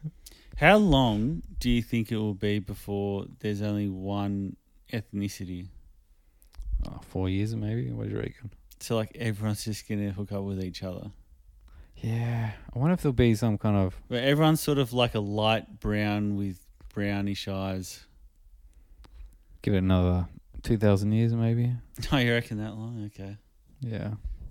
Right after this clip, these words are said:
Speaker 1: I reckon a few hundred. <laughs> Anyway, anyway.
Speaker 2: <laughs> Nice. <laughs>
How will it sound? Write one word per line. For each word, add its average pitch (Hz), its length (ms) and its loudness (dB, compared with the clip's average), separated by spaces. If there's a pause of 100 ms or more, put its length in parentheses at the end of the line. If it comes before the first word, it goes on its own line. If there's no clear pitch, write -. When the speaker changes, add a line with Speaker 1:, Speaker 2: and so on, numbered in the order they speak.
(160)
Speaker 1:
I 117 220 4
reckon 110 200 -4
a 92 60 -8
few 90 220 -14
hundred. 95 420 -8 (2000)
<laughs> - 400 0
Anyway, 151 840 4
anyway. 143 460 4
Speaker 2:
<laughs> - 960 -4
Nice. 113 440 0 (260)
<laughs> 139 140 8